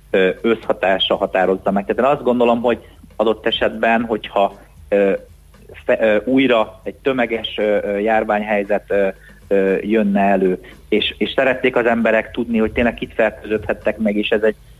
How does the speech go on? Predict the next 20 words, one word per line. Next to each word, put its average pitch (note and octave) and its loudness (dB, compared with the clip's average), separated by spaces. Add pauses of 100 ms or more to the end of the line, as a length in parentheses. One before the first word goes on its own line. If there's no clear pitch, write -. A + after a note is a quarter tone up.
ez A2+ 0
nagyon C#3 2
akut A2+ -2
probléma F#2+ 0
lenne, F#2+ -2 (300)
adott A#2+ 0
esetben B2+ -2 (380)
tudnak B2 0
egy A2+ -2
kicsit - -4
nagyobb A2+ 0
kockázatot G2+ -2
vállalni. F#2 2
Azt G3 4
gondolom, C#3 2
ez A2 -2
a, - -8
ez A2 2
a A2 0
kettő A#2 0